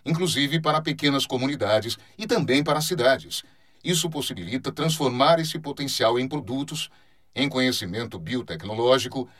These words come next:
atingindo mercados globais. Portanto, transforma-se numa marca brasileira. O estímulo à agroindústria florestal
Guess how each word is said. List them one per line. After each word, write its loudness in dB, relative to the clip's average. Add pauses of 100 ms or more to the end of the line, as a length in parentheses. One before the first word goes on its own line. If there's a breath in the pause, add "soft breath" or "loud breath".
(120 soft breath)
atingindo 2
mercados 2
globais. 0
Portanto, 2 (240 soft breath)
transforma-se 2 (200 soft breath)
numa 6
marca 6
brasileira. -2 (480)
O -2
estímulo 0
à 6
agroindústria -4
florestal -2